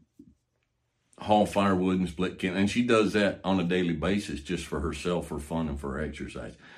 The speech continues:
So she couldn't get out and do that stuff today. So, uh, she was, she was a little unhappy about that. Uh, but she's, she's doing good. So anyhow,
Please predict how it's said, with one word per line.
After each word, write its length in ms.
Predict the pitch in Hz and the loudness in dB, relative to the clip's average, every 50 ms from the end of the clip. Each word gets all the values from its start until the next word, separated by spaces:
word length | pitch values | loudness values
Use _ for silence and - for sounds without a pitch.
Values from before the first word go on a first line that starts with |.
| - - - | -20 -20 -10
So 160 | - - 104 | -2 0 0
she 200 | 92 - - 104 | 2 2 0 -2
couldn't 320 | 85 - 127 117 107 101 90 | 2 4 4 4 4 4 4
get 160 | 98 95 95 | 4 4 4
out 220 | 92 90 90 - | 4 2 2 0
and 80 | 85 82 | -2 0
do 120 | 90 92 85 | 0 0 0
that 160 | 76 71 - | -2 -4 -8
stuff 260 | - - 76 73 71 | -6 -6 -6 -6 -6
today. 260 | 71 67 69 71 69 | -8 -8 -6 -6 -6
So, 300 | 69 - - 67 - - _ _ - - - - _ _ _ - | -6 -8 -10 -12 -12 -14 _ _ -20 -20 -20 -20 _ _ _ -14
uh, 240 | - - - 123 60 - - - _ _ _ _ _ _ _ _ | -12 -10 -10 -10 -10 -12 -16 -20 _ _ _ _ _ _ _ _
she 180 | - - 80 | -10 -6 -4
was, 300 | 73 73 71 69 - - - _ _ _ _ _ _ _ _ | -4 -2 -4 -4 -8 -12 -18 _ _ _ _ _ _ _ _
she 180 | - - - | -12 -6 -2
was 160 | 87 85 78 73 | -2 0 0 0
a 60 | 73 | -2
little 260 | 73 82 80 78 80 | 0 0 0 0 0
unhappy 440 | 80 78 71 73 80 78 76 73 73 | -2 -2 -2 -2 -2 -2 -4 -4 -6
about 320 | 69 65 67 67 64 - - | -6 -6 -6 -8 -8 -8 -6
that. 300 | 76 69 - - - _ _ _ _ _ _ _ _ - | -6 -6 -6 -8 -12 _ _ _ _ _ _ _ _ -10
Uh, 140 | - 73 73 | -8 -6 -4
but 180 | 76 87 82 | -2 -2 -2
she's, 240 | - - 104 101 95 | -2 0 0 0 0
she's 320 | 95 - - 107 104 104 101 | 0 -2 -2 0 0 0 0
doing 300 | 90 90 82 78 76 73 | 0 0 0 0 -2 -4
good. 260 | 76 78 - - - _ _ _ _ _ _ | -6 -10 -14 -16 -20 _ _ _ _ _ _
So 180 | - - 123 | 2 4 6
anyhow, 340 | 135 131 120 110 104 104 101 | 6 8 8 8 6 6 2